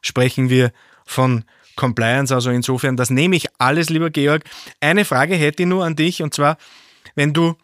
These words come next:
einen Tipp hättest, den du jungen Menschen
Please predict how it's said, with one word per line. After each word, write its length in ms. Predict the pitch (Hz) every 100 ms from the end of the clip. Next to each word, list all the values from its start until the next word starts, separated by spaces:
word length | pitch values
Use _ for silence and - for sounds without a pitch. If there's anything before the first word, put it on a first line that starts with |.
| _ _ _ _ -
einen 400 | 139 160 196 -
Tipp 260 | - 160 -
hättest, 520 | 120 117 120 110 -
den 160 | 135 139
du 220 | 147 - -
jungen 460 | 135 147 180 180
Menschen 640 | 131 127 139 - 170 170